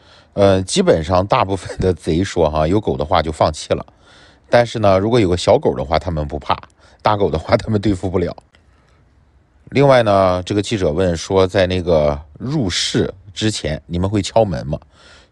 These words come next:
几乎所有的贼都说会。但是呢，如果是里面有人的话呢，他就说我迷路了，找朋友啊，或者是敲错门了等等，反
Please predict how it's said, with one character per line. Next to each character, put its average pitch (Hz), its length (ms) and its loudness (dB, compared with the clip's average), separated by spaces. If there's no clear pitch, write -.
几 139 120 0
乎 131 160 2
所 123 280 4
有 151 80 6
的 95 120 4
贼 82 200 -2
都 87 120 -2
说 87 160 -2
会。 - 220 -2
但 135 180 4
是 127 140 -4
呢， 117 160 4
如 120 120 0
果 131 140 4
是 120 220 -4
里 101 120 0
面 110 140 -2
有 92 160 0
人 73 160 -4
的 98 80 0
话 95 220 0
呢， 80 120 -2
他 85 140 -8
就 85 100 -4
说 85 200 -2
我 78 140 -2
迷 85 180 -4
路 101 240 0
了， 80 180 0
找 73 140 2
朋 78 240 -10
友 101 140 -2
啊， 80 180 2
或 92 160 -6
者 87 80 -2
是 90 100 -4
敲 101 180 -2
错 101 160 -4
门 73 160 -6
了 85 220 -2
等 90 180 0
等， 82 140 -4
反 98 180 2